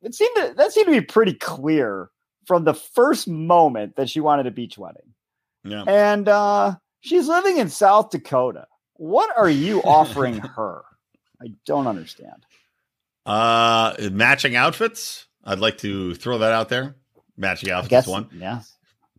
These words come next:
Speaker 2: I will say though, like, I mean, he sucks. She sucks. His parents also
Speaker 1: But
Speaker 2: suck.
Speaker 1: yeah, they're
Speaker 2: Like,
Speaker 1: really annoying.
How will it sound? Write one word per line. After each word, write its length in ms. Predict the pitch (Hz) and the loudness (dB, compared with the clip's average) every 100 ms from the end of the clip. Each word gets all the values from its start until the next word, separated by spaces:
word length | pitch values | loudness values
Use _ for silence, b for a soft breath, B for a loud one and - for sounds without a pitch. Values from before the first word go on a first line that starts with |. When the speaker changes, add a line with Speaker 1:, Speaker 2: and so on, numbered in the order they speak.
| _ - | _ -2
Speaker 2:
I 100 | 226 | -2
will 160 | 302 | 0
say 200 | - 196 | 0 2
though, 160 | 143 123 | 2 2
like, 260 | 123 123 | 2 0
I 120 | 143 143 | 0 0
mean, 280 | 143 131 _ _ | -2 -6 _ _
he 340 | _ - 220 240 | _ -4 -2 -2
sucks. 680 | - 113 98 - - - - _ _ _ _ _ _ | -2 0 -2 -4 -12 -12 -16 _ _ _ _ _ _
She 420 | - - 254 277 | -8 -2 0 0
sucks. 720 | - - 92 92 - - - _ _ _ _ | -2 -4 -4 -6 -8 -14 -14 _ _ _ _
His 220 | - 196 | -2 -2
parents 420 | - - 294 220 127 | -2 2 2 2 -6
also 440 | 160 190 170 117 | 0 0 0 -2
Speaker 1:
But 80 | 85 | -4
Speaker 2:
suck. 420 | - 80 76 - - _ _ _ _ _ _ | -8 -10 -12 -16 -20 _ _ _ _ _ _
Speaker 1:
yeah, 60 | 98 | -4
they're 80 | 120 | 2
Speaker 2:
Like, 140 | 135 104 | 2 2
Speaker 1:
really 100 | 85 | -4
annoying. 280 | 82 82 | -10 -12